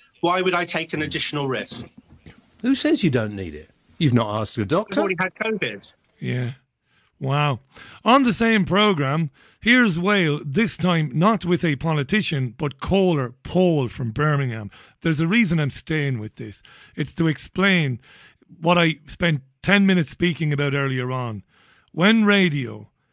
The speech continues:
Speaker 3: before the deregulation of broadcasting in this country, when radio stations were local and run by local people, this was impossible. This couldn't have happened.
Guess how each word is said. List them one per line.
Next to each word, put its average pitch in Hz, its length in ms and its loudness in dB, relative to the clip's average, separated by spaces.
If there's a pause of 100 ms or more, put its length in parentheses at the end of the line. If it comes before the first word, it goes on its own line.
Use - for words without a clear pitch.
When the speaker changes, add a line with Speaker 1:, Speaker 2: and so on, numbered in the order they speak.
(160)
Speaker 3:
before 208 380 4
the 180 100 2
deregulation 156 840 0
of 120 120 -8
broadcasting 127 640 -4
in 120 100 -4
this 120 160 -6
country, - 480 -10 (600)
when 147 380 0
radio 165 380 2
stations 139 460 -2
were 131 140 -2
local 135 560 -2
and 120 240 -4
run 156 300 2
by 127 180 -6
local 131 400 -2
people, - 480 -10 (440)
this 151 320 2
was 147 180 -2
impossible. 127 720 -6 (680)
This 156 220 0
couldn't 165 400 0
have 139 100 -4
happened. - 480 -6